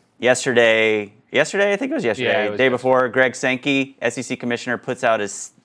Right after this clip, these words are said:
Speaker 1: s-, vague statement, kinda tangentially addressing some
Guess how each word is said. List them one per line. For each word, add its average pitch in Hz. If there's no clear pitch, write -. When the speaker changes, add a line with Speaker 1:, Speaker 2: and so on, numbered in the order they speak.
Speaker 1:
s-, -
vague 117
statement, 123
kinda 120
tangentially 117
addressing 104
some 101